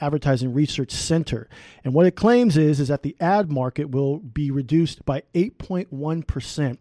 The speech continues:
or forty-nine point six billion dollars, according to the data from the D-, W A R C, published,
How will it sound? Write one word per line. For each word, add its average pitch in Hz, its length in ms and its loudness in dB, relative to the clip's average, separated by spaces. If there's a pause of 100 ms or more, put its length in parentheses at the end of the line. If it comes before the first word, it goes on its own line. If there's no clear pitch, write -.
or 135 260 -4 (180)
forty-nine 160 440 -2
point 147 300 -6
six - 240 -8 (320)
billion 202 480 4
dollars, 127 500 0 (380)
according 151 380 2
to 151 100 -2
the 127 120 -2
data 139 580 -2 (120)
from 180 180 2
the 143 120 0
D-, 110 320 -10
W 123 400 -2
A 123 300 -6
R 113 180 -8
C, 117 500 -6 (520)
published, 135 500 -2